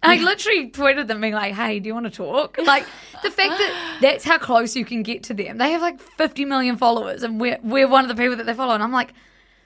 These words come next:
Speaker 1: I wonder if they saw some of our tweets. 'Cause I was like, "You are alien-, alienating the whole of Gen Z," basically. We all live off our parents' Netflix account.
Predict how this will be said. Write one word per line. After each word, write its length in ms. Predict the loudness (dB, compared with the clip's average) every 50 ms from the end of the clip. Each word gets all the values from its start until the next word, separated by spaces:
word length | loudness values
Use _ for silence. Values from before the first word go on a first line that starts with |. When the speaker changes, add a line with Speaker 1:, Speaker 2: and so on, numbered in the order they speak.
| _ _ _ _ -2
Speaker 1:
I 40 | 2
wonder 200 | 2 2 2 4
if 60 | 4
they 120 | 4 2
saw 220 | 4 2 0 0 0
some 140 | 0 0 2
of 40 | 4
our 80 | 2 4
tweets. 280 | 4 2 0 0 -4 -10 _ _ _ _ -8
'Cause 180 | -6 -4 -4 0 2
I 240 | 4 4 4 4 2
was 160 | 0 -2 -2 -2
like, 300 | 0 0 0 0 -2 -2
"You 160 | -2 0 2
are 100 | 2 0 0
alien-, 540 | -2 -2 -2 -2 0 0 0 -2 -2 -6 -4 -2 0
alienating 540 | 2 2 2 0 0 2 0 0 0 0 -2
the 80 | -2
whole 340 | -2 0 0 0 2 2 0
of 160 | 0 -2 -4
Gen 240 | -6 -6 -4 -4 -4
Z," 280 | -2 -2 -2 -2 -4 -4
basically. 460 | -4 -4 -4 -4 -4 -4 -4 -2 0
We 140 | 2 2 2
all 160 | 4 2 2
live 180 | 2 2 2
off 140 | 2 0 2
our 140 | 2 0 0
parents' 320 | 0 -4 -6 -6 -6 -8
Netflix 320 | -10 -10 -10 -10 -12 -14 -14
account. 280 | -10 -8 -6 -6 -6